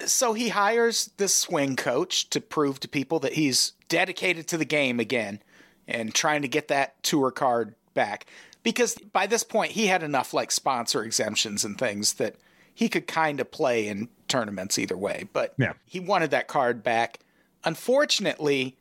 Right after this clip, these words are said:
Speaker 1: the relationship with Butch Harmon ended after John Daly spent a little too much time in the Hooters tent at the two thousand eight Pods Championship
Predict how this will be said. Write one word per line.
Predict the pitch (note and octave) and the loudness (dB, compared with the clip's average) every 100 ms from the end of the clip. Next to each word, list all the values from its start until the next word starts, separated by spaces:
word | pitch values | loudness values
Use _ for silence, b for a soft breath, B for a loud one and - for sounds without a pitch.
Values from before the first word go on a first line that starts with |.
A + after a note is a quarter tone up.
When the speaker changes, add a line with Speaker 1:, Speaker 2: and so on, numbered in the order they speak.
| - | -2
Speaker 1:
the | |
relationship | F#3 G3+ G#3+ A3 G3 - F3 C3+ - _ | 2 4 4 2 2 2 2 0 -6 _
with | C#3+ C#3 | -6 -2
Butch | D#3+ D3 | 0 0
Harmon | - D3 C#3 B2+ - | 0 0 2 -2 -2
ended | D3 C#3+ C3+ B2 G#2+ - _ | 0 0 2 0 0 -12 _
after | - - - | -2 0 0
John | D#3 E3 F3 G#3 | 2 4 4 2
Daly | F#3 F3 E3 E3 | 2 2 4 4
spent | C#3+ - - F3 D3 - _ | 4 2 2 2 2 -4 _
a | D3+ | 0
little | D3+ C4 F#4 G4+ G#4 G#4+ G#4+ G#4+ | 2 2 4 6 6 6 6 4
too | G#4+ - D4 | 4 2 2
much | D#4 C#4 C4 - | 2 2 2 0
time | - A3 G3 F3 F3+ - | 0 2 2 2 -2 -2
in | F3+ E3 | 0 0
the | D3 | 0
Hooters | - C4 G#3 D3 - | 2 2 2 2 0
tent | - - C3 C#3 _ | 0 0 0 -2 _
at | - D3 - | -2 -2 -2
the | - | -6
two | - G#3 | 0 0
thousand | G#3 G#3+ F#3 F3 F3 | 0 2 2 2 0
eight | F3 - - | 0 -2 -6
Pods | D#3+ E3+ D#3+ D3 - | 0 2 2 2 -2
Championship | - - D3 B2 C#3 A#2+ A2+ - B2+ - | 0 0 0 -2 -4 -4 -2 2 0 -2